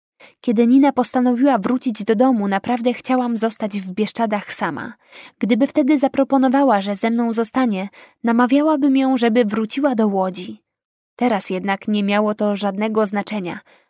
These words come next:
Może tak naprawdę nigdy nie miało. Może tak naprawdę chodziło mi o coś innego. „Nienawidzę cię za to, że zostawiłaś mnie samą”.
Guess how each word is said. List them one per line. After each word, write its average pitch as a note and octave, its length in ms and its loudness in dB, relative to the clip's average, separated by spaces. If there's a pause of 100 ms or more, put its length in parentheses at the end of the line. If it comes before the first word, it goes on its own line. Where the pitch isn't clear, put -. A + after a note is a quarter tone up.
(140)
Może G#3+ 240 -2
tak C#4 160 0
naprawdę C4+ 460 2
nigdy G3+ 500 0
nie F#3 120 -8
miało. F3+ 380 -6 (440)
Może F#3+ 320 -4
tak G3+ 180 -4
naprawdę G#3+ 380 0
chodziło A3 360 0
mi A3 140 -2
o A3+ 60 -2
coś A#3+ 240 -4
innego. B3 540 0 (840)
„Nienawidzę A3+ 560 2
cię G#3+ 160 -2
za A3+ 160 0
to, B3 140 2
że A3+ 220 0
zostawiłaś A#3 640 -2
mnie G#3+ 240 0
samą”. F3+ 460 -8